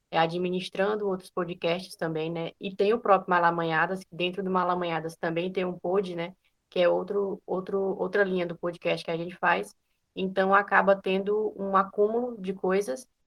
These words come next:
que se torna um desafio pra realizar, né? Porque você tem que se dividir, tem que dividir o seu tempo das suas atividades, é, diárias, é, remuneradas, né, com outras coisas que você, com outras coisas que necessitam do podcast, como edição, produção.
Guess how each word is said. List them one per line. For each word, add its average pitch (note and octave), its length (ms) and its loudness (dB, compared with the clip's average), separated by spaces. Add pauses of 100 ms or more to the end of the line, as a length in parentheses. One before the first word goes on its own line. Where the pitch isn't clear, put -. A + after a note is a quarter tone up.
(180)
que G#3+ 240 -4
se A3+ 120 -10
torna A#3 300 2
um B3+ 60 -4
desafio A#3 640 2
pra A#3 140 4
realizar, A3+ 600 4
né? D#3 220 -6
Porque F3 300 -4
você F3 260 -6
tem F3 180 -6
que F#3+ 380 -4
se F#3+ 140 -10
dividir, F3 580 -6 (240)
tem F3+ 140 -4
que F#3+ 120 -4
dividir F3 400 -4
o F3 40 -10
seu F#3+ 260 0
tempo G3+ 340 -4
das F#3+ 160 0
suas F#3+ 140 -4
atividades, E3+ 760 -2 (400)
é, D#3 220 2
diárias, F3+ 640 4
é, D#3+ 280 0
remuneradas, F3 800 0
né, G3 280 -2
com G#3+ 280 0 (420)
outras A3+ 420 2
coisas G#3+ 400 2
que A3+ 100 -8
você, G3+ 360 -4
com G3 180 2
outras A3+ 280 0
coisas G#3 300 2
que G#3+ 380 -6
necessitam G3+ 540 0
do G#3 100 0
podcast, G#3 560 2
como E3 200 -4
edição, F3+ 720 0
produção. F3+ 920 -2